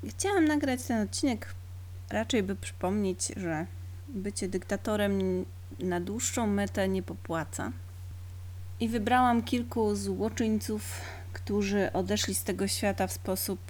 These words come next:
e, bardzo brutalny. Oczywiście nie wybrałam wszystkich.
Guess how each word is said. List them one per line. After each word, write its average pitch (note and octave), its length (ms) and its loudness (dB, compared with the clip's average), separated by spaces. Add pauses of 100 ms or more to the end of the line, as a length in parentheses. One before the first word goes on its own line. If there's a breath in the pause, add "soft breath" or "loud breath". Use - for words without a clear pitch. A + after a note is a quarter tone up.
e, F#3 260 2 (100)
bardzo F#3 340 2
brutalny. F3+ 640 0 (220)
Oczywiście G4 360 4
nie C4+ 80 8
wybrałam E3 480 4
wszystkich. - 680 -2